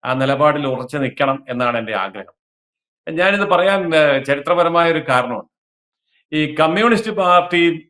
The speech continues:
ലോകത്ത് നിലവിൽ വരുമ്പോ എല്ലാവരും കരുതിയത് ഇത്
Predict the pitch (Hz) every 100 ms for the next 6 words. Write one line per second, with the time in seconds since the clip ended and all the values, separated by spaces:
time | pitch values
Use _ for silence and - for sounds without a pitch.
0 | - 139 156 170 160 139 147 147 127 110
1 | 101 - _ _ _ _ _ 160 160 196
2 | 202 208 175 160 170 139 135 - _ _
3 | _ 160 170 165 143